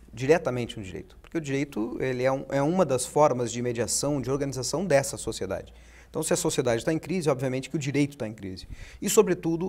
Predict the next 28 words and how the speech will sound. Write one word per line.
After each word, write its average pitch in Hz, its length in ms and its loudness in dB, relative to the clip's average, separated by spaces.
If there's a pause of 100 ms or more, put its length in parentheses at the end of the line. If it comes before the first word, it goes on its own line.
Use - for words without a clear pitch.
(100)
o, 180 480 0
o - 20 -6
constitucionalismo, 185 1160 -4
os 120 100 -8
processos 165 920 -2
de 131 100 -2
mudança, 131 640 -2 (420)
né, 123 220 -2 (200)
das 123 240 2
constituições, 139 1160 -4 (260)
das - 200 0
formas 143 420 4
de 127 100 -6
organização 135 840 0
dos 117 140 -8
Estados-nação. 110 680 -8 (420)
Então, 170 240 0
sim, 135 280 0
eu 92 80 -4
penso 120 360 -6
que 123 400 -6 (160)
nós 117 240 0
vivemos 117 480 2
uma 156 140 0
crise 156 400 -4
no 139 140 -4
constitucionalismo 123 480 -4
brasileiro, 110 480 -2